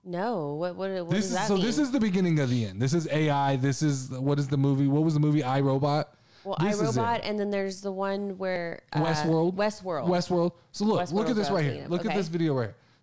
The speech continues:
Speaker 1: Okay.
Speaker 2: Disney has created these stunt doubles. 'Cause you've seen the new Avengers campus where
Speaker 1: Oh
Speaker 2: they, like,
Speaker 1: my God.
Speaker 2: uh, they fling Spider-Man off the building.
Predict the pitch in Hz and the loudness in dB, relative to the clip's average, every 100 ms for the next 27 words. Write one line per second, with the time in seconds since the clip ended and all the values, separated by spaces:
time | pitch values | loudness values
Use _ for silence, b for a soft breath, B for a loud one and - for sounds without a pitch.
0 | - 170 208 226 262 226 202 175 - 185 | -8 0 0 2 2 2 0 -2 -2 2
1 | 175 185 175 160 151 - 175 165 151 147 | 4 2 2 2 0 0 -2 2 0 0
2 | 196 226 - 320 311 233 B B B - | 0 0 2 2 4 2 B B B -4
3 | 185 185 196 226 170 214 214 - 202 190 | 0 4 4 4 2 2 0 0 -2 0
4 | 214 196 185 190 185 160 175 170 165 170 | 0 0 2 2 2 0 -2 -6 -4 -2
5 | 160 147 127 120 156 139 214 226 208 160 | 0 0 0 0 -2 0 0 4 2 0
6 | 120 117 _ _ - - 190 196 196 190 | -6 -20 _ _ -6 0 2 2 2 2
7 | 175 175 165 143 156 170 190 202 | 2 2 0 2 2 2 2 0